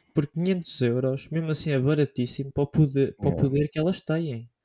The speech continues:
Speaker 2: É.
Speaker 1: Pá, tu para, para teres aquele poder num computador tinhas que gastar mais de mil euros.
Speaker 2: É, isso é, é garantido, pelo menos portátil. Pelo
Speaker 1: Sim.
Speaker 2: menos portátil é garantido, é mais de mil paus.
Speaker 1: E, e fixo também.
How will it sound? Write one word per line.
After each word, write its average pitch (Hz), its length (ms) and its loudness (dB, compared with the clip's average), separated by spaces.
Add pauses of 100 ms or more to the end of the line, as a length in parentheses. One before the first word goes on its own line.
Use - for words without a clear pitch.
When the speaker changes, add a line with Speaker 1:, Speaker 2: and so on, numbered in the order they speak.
(340)
Speaker 2:
É. 65 240 -8 (760)
Speaker 1:
Pá, - 200 -14 (480)
tu 143 140 -2
para, 139 320 0
para 135 140 -4
teres 143 200 -4
aquele 135 220 -4
poder 135 260 -4
num 135 120 -12
computador 135 420 -4
tinhas 151 260 -8
que - 60 -12
gastar 151 300 -4
mais 151 240 -4
de 156 80 -10
mil 160 120 -6
euros. - 600 -8 (540)
Speaker 2:
É, 98 440 0
isso - 240 -6
é, 101 460 2
é 101 40 2
garantido, 107 500 4
pelo 107 140 6
menos 117 180 4
portátil. 107 520 0
Pelo - 760 -10
Speaker 1:
Sim. 104 60 4
Speaker 2:
menos 117 180 2
portátil 127 540 4
é 143 60 6
garantido, 127 520 2
é 98 40 4
mais 104 260 4
de 113 100 -2
mil 107 140 2
paus. 98 340 -2 (400)
Speaker 1:
E, 80 440 -4
e 135 40 0
fixo - 500 -2
também. 185 480 -4